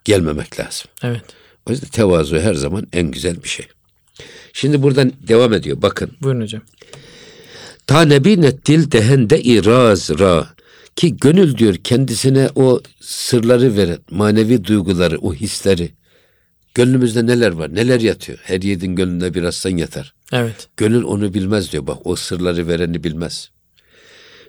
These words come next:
Speaker 1: Öbür taraftan "Ta nebi nettir dur endaz ra." Yine ok da diyor kendisine atanı bilmez, göremez. Çünkü geride zaten atıyor.
Speaker 2: Evet.
Speaker 1: Atanı görmez.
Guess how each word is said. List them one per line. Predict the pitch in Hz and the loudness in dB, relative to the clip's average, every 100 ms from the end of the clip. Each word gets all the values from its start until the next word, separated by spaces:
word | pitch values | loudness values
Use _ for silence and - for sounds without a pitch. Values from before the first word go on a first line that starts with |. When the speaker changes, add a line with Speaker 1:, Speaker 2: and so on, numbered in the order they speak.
| _ | _
Speaker 1:
Öbür | 107 127 | 0 2
taraftan | - 123 104 - 104 | 2 2 2 2 0
"Ta | - 107 | 2 0
nebi | 107 113 165 147 | 2 2 4 4
nettir | 117 - - 131 139 135 - - _ _ - - - | 2 0 -2 2 4 2 -2 -18 _ _ -20 -12 2
dur | 131 139 127 107 | 4 6 4 2
endaz | 104 95 95 90 82 73 | 0 2 4 4 2 0
ra." | 73 67 - _ _ - | -2 -4 -10 _ _ -4
Yine | 107 139 104 - - | 0 2 2 0 0
ok | 156 - | 0 2
da | 131 | 0
diyor | 95 85 - _ _ _ _ | 0 -2 -4 _ _ _ _
kendisine | - 104 98 - 107 107 | -4 -4 -2 -4 -4 -4
atanı | 82 - 95 85 | -6 -6 -4 -4
bilmez, | 85 69 65 - - - | -6 -8 -12 -16 -20 -10
göremez. | 80 90 69 - - _ - | -8 -6 -10 -16 -20 _ -20
Çünkü | - 80 | -20 -16
geride | 71 82 82 90 | -8 -8 -6 -8
zaten | 71 69 - | -10 -12 -12
atıyor. | 85 135 120 | -4 -2 -2
Speaker 2:
Evet. | - - _ _ _ _ - | -8 -20 _ _ _ _ -16
Speaker 1:
Atanı | 85 85 85 | -14 -10 -10
görmez. | 85 80 73 - | -8 -8 -10 -18